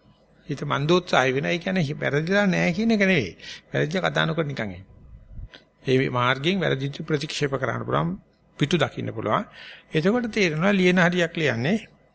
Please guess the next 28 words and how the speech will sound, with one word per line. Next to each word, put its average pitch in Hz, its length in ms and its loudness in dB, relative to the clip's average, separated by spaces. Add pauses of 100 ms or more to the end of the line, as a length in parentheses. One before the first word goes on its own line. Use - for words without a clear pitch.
(920)
තනියම 143 440 0
ත-, 139 220 2
ආනපාන 135 460 0
දකින්න 123 300 0
වෙලාව 117 280 0
හෝ 147 140 0
හිතවිලි 139 360 0
අස්සේ 139 300 2
ආනපාන 127 360 0
දකින්න 120 220 -2
වෙලාව 117 240 0
හෝ 147 140 2
වේදනා 131 360 2
අස්සේ 151 260 0
ආනපාන 127 400 0
දකින්න 120 300 -2
එක 120 140 -10
හෝ 135 220 0 (760)
ඉරියව් 131 320 4
මාරු 127 300 4
කරද්දී 135 480 2 (460)
කොහොම 165 340 0
කෙරුවත් 135 400 -2 (500)
ආනපානයත් 143 680 -2
එක්ක 139 180 -4
සතියත් 135 460 -4
එක්ක - 160 -6
තියෙන 62 260 -6